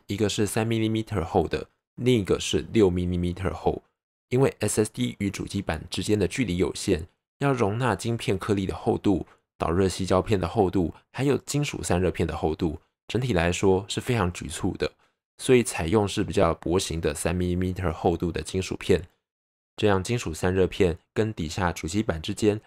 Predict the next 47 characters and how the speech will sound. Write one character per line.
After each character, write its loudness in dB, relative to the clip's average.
还 -4
会 2
留 4
有 2
一 -4
点 -8
空 -4
间， 2
足 2
够 6
让 2
空 -4
气 -4
流 2
通， -4
达 -10
到 -4
散 -2
热 0
的 -4
效 -2
果。 -8
那 2
这 -2
是 0
我 4
们 -2
的 0
理 -4
想 -4
状 -4
态， -4
实 -8
际 -2
上 -2
有 0
没 0
有 2
差 -2
也 -4
没 -2
有 2
在 -2
iMac -4
测 -4
试 -2
过， 0